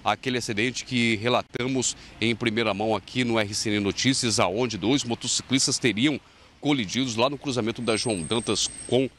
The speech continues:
a Maria Guilhermina e, posteriormente, uma hora depois, o samu precisou ser chamado na Bruno Garcia com a Júlio Mancini, lá no bairro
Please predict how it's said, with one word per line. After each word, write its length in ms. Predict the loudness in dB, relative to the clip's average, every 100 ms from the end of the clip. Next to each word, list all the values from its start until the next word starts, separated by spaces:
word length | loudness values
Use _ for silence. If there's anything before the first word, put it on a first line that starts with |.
| _ _
a 180 | 0 2
Maria 300 | 0 -2 -4
Guilhermina 600 | -2 -2 -2 0 0 -2 -8 -16 -4
e, 80 | -4
posteriormente, 760 | 0 -2 2 0 2 0 0
uma 100 | 0
hora 240 | 2 2 0
depois, 460 | -2 0 0 0
o 60 | 0
samu 360 | 2 2 0
precisou 400 | -4 -4 -4 -2
ser 180 | 0 0
chamado 440 | 2 2 2 0 0
na 100 | -4
Bruno 240 | -2 -2
Garcia 580 | 0 0 -2 0 2 0 -4 -20 _ _
com 220 | -2 -2 0
a 240 | -2 -2
Júlio 260 | -6 -2 0 0 2 2 0
Mancini, 640 | 2 2 2 2 4 2 0 -10 -14
lá 520 | -2 2 4 4 2 0 -8
no 240 | -6 -4
bairro 840 | 2 2 2 -2 -4 -2 -2 -2